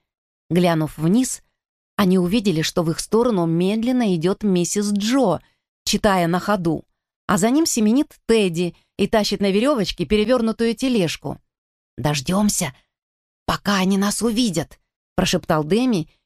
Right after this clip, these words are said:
и оба умолкли, поджидая, когда гости подойдут ближе. Миссис Джо так увлеклась чтением, что шагнула бы в ручей,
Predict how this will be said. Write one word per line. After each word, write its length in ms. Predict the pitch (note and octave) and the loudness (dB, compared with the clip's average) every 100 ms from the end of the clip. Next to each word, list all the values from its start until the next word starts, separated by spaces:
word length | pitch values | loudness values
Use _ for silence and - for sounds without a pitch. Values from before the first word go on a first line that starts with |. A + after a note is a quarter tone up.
| _ - | _ -4
и 140 | G3+ - | -2 2
оба 260 | G#3+ E3 | 2 2
умолкли, 640 | D#3 D#3 D#3+ A#3 C#4 F#3+ E3 | 0 2 2 2 2 0 -4
поджидая, 580 | E3 C#3 F3 G3 A3 F#3+ | -2 -2 0 2 2 0
когда 300 | E3 E3 D#3 | -2 -2 0
гости 380 | E3 B3+ - | 0 0 -2
подойдут 420 | - D#3 D#3+ D3+ F3 | -4 -2 0 0 -2
ближе. 540 | F#3 F#3+ D3 C3+ - _ _ _ _ _ - | 0 0 0 -4 -12 _ _ _ _ _ -4
Миссис 480 | F#3+ G3 - F3+ E3 | 0 0 0 -2 -4
Джо 460 | D#3+ D3+ F#3+ F3+ - - | -4 0 0 0 -2 -2
так 260 | F3+ D#3+ | -2 -2
увлеклась 680 | D#3 D#3 D#3+ D#3 D#3 C#3+ - | -4 -2 -2 -2 -2 -4 -8
чтением, 760 | - - - A#3 C4 F#3+ C#3+ C3 _ _ _ | -8 -6 -2 0 0 0 -2 -6 _ _ _
что 240 | - - | -6 -2
шагнула 440 | A#3+ B3+ A3+ B3+ A#3 | 0 0 0 2 2
бы 120 | A#3 | 0
в 60 | A#3+ | -2
ручей, 600 | C4+ - A#3 D#3+ D3 | -4 -4 -4 -4 -6